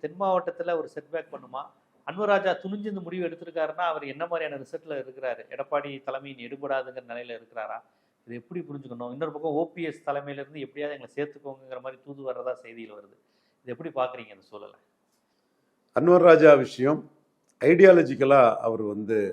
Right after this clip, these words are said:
Speaker 2: எடப்பாடிக்கு முடிவை ஏத்துக்கல. எடப்பாடி பழனிசாமி ஜெயலலிதாவுக்கு முடிவுல தான் பயணிச்சார். அப்போ,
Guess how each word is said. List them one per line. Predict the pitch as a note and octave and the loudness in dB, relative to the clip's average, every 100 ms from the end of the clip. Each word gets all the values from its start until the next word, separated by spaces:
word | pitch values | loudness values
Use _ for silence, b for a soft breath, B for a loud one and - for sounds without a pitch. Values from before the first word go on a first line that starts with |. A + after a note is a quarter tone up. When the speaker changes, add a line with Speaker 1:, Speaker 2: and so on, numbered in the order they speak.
| - _ _ _ - | -8 _ _ _ 2
Speaker 2:
எடப்பாடிக்கு | C3 - B2 A2 G2+ | 2 6 4 2 -6
முடிவை | G2+ G#2 G2 | -4 -4 -4
ஏத்துக்கல. | G2+ - - E2+ _ _ _ _ _ _ _ _ _ _ _ - | -6 -12 -20 -20 _ _ _ _ _ _ _ _ _ _ _ 0
எடப்பாடி | D3+ D3+ E3+ E3 | 2 6 10 10
பழனிசாமி | D3+ C#3 C#3+ C#3 A#2+ B2 D#3+ - _ _ _ _ _ _ A2+ | 8 4 2 2 0 2 -2 -4 _ _ _ _ _ _ 6
ஜெயலலிதாவுக்கு | E3 F3+ E3+ D#3 C#3 - - A2+ G2+ - _ _ _ C3+ | 6 8 10 10 8 0 2 2 2 -4 _ _ _ -2
முடிவுல | D#3 D#3+ C#3 | 4 6 6
தான் | C#3+ B2 | 6 4
பயணிச்சார். | A#2+ B2 - E2 _ _ _ _ _ _ | 2 2 -6 -14 _ _ _ _ _ _
அப்போ, | - - | -12 -2